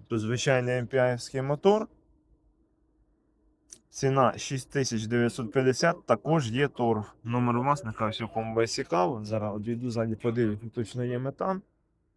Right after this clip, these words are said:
У мене знайомий такий автомобіль, вони метан викинули, поставили, да, пропан.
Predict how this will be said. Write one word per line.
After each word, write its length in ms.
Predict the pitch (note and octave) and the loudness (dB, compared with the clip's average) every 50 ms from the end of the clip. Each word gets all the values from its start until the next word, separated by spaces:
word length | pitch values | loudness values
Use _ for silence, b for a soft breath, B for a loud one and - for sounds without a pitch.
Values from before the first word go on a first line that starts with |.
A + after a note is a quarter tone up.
| _ _ _ _ _ _ _ _ _ _ _ _ _ _ _ _ _ _ _ _ _ _ _ _ _ _ _ _ _ _ _ - | _ _ _ _ _ _ _ _ _ _ _ _ _ _ _ _ _ _ _ _ _ _ _ _ _ _ _ _ _ _ _ -4
У 20 | A#2 | 0
мене 240 | B2 B2 B2 A#2+ | 0 2 2 0
знайомий 480 | A2+ A2+ B2 B2 B2+ C3 A#2+ A#2 A2+ A#2 | 0 0 0 0 2 2 2 2 0 -2
такий 260 | A#2 A#2+ G#2+ B2 B2 | -2 -4 -4 0 0
автомобіль, 540 | B2 A#2+ - - C#3 C#3+ D3+ D#3+ G#3 G3+ E3 | 0 0 0 0 0 0 0 0 0 -2 0
вони 220 | B2+ B2+ B2+ C3 | 0 0 -2 -2
метан 400 | B2+ B2+ B2+ B2 - C#3+ C3 B2+ | -2 -2 -4 -2 -2 -2 -2 -2
викинули, 540 | B2 C3 D#3 D#3 - F3+ F3 E3+ E3 D#3+ D#3 | -2 -2 -4 -4 -4 -4 -2 -2 0 -2 -2
поставили, 520 | - - B2 - - - C3+ B2+ B2 A#2+ A#2 | -2 -4 -8 -6 -2 0 0 2 2 0 0
да, 140 | A2+ A#2+ | 0 -2
пропан. 560 | A2 - B2+ B2 A#2+ - D#3 D#3+ E3+ F3 F3+ | -2 -2 -4 -4 -2 0 0 2 2 0 -4